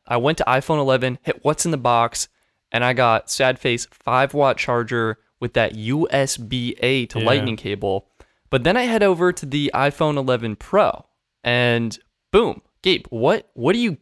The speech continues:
Speaker 1: get in the box with
Speaker 2: I
Speaker 1: the
Speaker 2: think it's
Speaker 1: iPhone
Speaker 2: a,
Speaker 1: eleven
Speaker 2: is it
Speaker 1: Pro?
Speaker 2: an eighteen watt charger? Is that
Speaker 1: Yeah,
Speaker 2: what it is?
Speaker 1: I think it's an eighteen watt U S B C charger.
Speaker 2: Whoa, whoa, what is that other letter there?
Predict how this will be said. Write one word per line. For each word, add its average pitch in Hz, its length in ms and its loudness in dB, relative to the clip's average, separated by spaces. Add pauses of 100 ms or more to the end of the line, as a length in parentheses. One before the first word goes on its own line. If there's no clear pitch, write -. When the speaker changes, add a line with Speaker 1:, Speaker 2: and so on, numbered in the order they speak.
Speaker 1:
get 208 280 2
in 175 100 0
the 147 80 0
box - 640 -6 (260)
with 151 120 0
Speaker 2:
I - 60 0
Speaker 1:
the 175 40 2
Speaker 2:
think 147 180 4
it's 165 100 -4
Speaker 1:
iPhone 175 40 2
Speaker 2:
a, 170 40 0
Speaker 1:
eleven 165 220 -2
Speaker 2:
is 139 100 0
it 147 60 4
Speaker 1:
Pro? 123 140 4
Speaker 2:
an 127 100 -2
eighteen 175 380 0
watt 175 260 0
charger? 180 360 -2 (240)
Is - 60 -16
that 151 80 2
Speaker 1:
Yeah, 240 80 4
Speaker 2:
what 156 100 2
it 170 60 -2
is? 170 60 2
Speaker 1:
I 135 80 4
think 202 200 -2
it's 160 120 -4
an 156 100 -4 (120)
eighteen 214 480 0
watt 170 300 2
U 196 420 2
S 214 320 0
B 170 400 -2
C 240 680 0 (480)
charger. 156 540 2
Speaker 2:
Whoa, 147 500 2
whoa, 147 340 0
what 139 180 0
is 156 100 2
that 151 220 2
other 151 240 4
letter 139 420 4
there? 107 400 0